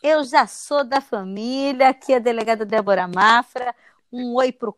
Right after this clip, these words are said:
Caio, um oi pra Érica. E quero também dar um, a-,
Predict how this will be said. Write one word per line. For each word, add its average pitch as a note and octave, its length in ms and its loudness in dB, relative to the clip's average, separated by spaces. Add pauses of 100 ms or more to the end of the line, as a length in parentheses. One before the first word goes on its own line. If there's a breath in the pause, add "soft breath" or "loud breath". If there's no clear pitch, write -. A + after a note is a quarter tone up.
Caio, A3 400 0
um A3 80 -12
oi A3 160 -8
pra F#3+ 300 -4
Érica. G#3+ 640 -8 (360)
E D4+ 360 -6 (340 loud breath)
quero C4+ 300 2
também B3 580 -6
dar A3+ 300 2
um, A3 440 -8
a-, G3+ 140 0